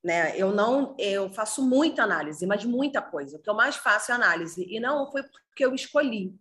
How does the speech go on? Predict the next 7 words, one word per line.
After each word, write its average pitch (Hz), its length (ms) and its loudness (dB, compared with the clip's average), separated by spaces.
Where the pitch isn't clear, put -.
Eu 214 100 4
tinha 262 180 0
um 262 40 -2
cabelo 247 320 4
branquinho, 311 920 4
de 226 180 0
loura, 233 640 4